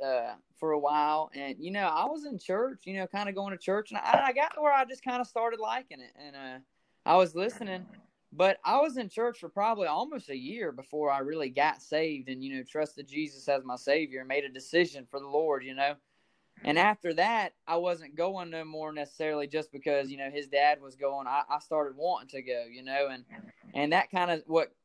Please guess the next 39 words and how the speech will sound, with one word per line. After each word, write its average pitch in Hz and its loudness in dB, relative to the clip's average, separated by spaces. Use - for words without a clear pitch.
that's 180 4
what 151 -2
got 165 2
me 147 -8
going. 160 2
And, 151 -6
and, 160 -8
you 170 -8
know, 165 0
I 160 2
just 165 -8
started 175 -2
going 165 -4
to 143 -4
every 160 -2
service, 170 -4
and 135 -10
I 127 -6
started 143 -4
going 147 -4
to 139 -16
the, 135 -10
you 139 -8
know, 139 -8
the 127 -12
fellowships, 151 6
the 135 0
activities, 151 -2
and 127 -10
whatever 147 0
was 135 -8
going 147 -2
on, 151 0
whether 147 0
it 120 -4
was 127 -12
a 127 -14
yard 151 4
day. 156 0